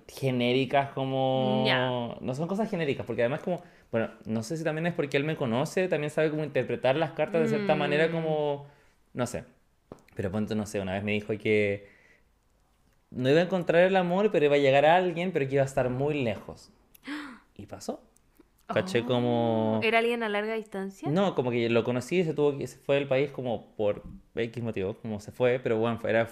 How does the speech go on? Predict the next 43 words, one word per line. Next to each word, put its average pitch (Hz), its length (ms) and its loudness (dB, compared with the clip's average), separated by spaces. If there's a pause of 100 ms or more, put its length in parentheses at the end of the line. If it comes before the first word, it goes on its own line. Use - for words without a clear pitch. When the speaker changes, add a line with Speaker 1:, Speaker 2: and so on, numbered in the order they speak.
(280)
Speaker 1:
era 127 140 2
como 127 300 2 (320)
candidato 139 400 10
perfecto 170 500 6
para 226 120 8
ser 226 260 2
como 208 840 4
probablemente 190 420 8
el 190 60 6
amor 151 160 4
de 180 140 4
mi 190 60 4
vida. 220 420 2 (600)
Speaker 2:
Y 196 140 -8
se 190 160 -16
Speaker 1:
Y - 60 -4
se 175 100 -4
Speaker 2:
fue. 185 200 -6
Speaker 1:
fue. - 20 -20 (680)
<gasps> 285 360 -10
También 147 340 0 (120)
una 135 160 0
vez 135 80 0
le 135 100 2
pregunté 131 500 -2
como, 131 960 -2 (140)
como 131 240 0
recién 127 180 0
estaba 156 260 4
partiendo 151 280 0
el 139 40 -6
tema 156 180 0
de 151 60 4
las 151 80 2
redes 147 140 2
sociales, 165 560 2
y - 20 -4
le 139 100 0
dije 139 220 -2
como, 135 200 -6
"Esto 135 180 -2
tiene 147 180 -4
futuro", 165 720 0